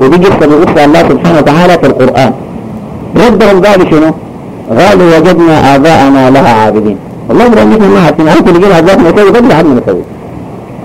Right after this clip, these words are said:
عشان كده حتى كل زول ركب له في طريقة بتاعت أولياء لقى أبو راكب فيها وركب معه. ما مثل الحق عشان يميز الحق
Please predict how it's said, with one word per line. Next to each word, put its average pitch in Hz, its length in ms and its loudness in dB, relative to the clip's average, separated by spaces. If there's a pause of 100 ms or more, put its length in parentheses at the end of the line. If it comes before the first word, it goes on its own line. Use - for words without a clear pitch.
عشان 131 200 -2
كده 180 220 0
حتى 185 240 -2
كل 185 200 0
زول 160 240 2
ركب 147 220 2
له 165 60 2
في 156 160 0
طريقة 170 480 2 (640)
بتاعت 135 460 0
أولياء 175 300 2
لقى 170 240 2
أبو 170 120 2
راكب 190 340 2
فيها 190 140 2
وركب 185 320 2
معه. 104 260 -2 (640)
ما 190 180 2
مثل 170 260 2
الحق 135 280 -2 (340)
عشان 139 240 0
يميز 156 280 2
الحق 170 280 0